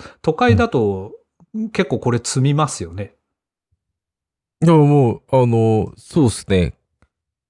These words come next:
Speaker 2: これだと、そうっすね。いや、つい最近、うち、こう、次男の、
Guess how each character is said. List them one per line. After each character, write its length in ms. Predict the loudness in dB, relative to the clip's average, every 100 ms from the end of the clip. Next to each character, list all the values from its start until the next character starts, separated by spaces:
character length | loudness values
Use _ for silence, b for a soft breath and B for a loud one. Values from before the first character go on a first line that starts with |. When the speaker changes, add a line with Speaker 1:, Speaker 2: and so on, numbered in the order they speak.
| _ _ _ _ _ _
Speaker 2:
こ 340 | -20 -4 0
れ 220 | 2 2
だ 160 | 2 0
と、 400 | 0 2 0 -4 _ _ _ _ _ _ _ _ _ _ _ _ _ _ _ _ _ _ _ _ _ _ _
そ 80 | 0
う 100 | 0
っ 40 |
す 160 | -2 -4
ね。 60 | 0
い 60 |
や、 120 | 0 0 -4 -16 _ _ -10
つ 120 | -2
い 60 | 0
最 160 | 0 -2
近、 400 | 0 -2 -2 -8 _ _
う 100 | -8
ち、 440 | -4 -2 0 -2 -6
こ 340 | -4 0 2 2
う、 60 |
次 220 | 0 0 2
男 220 | 2 0
の、 260 | -2 -4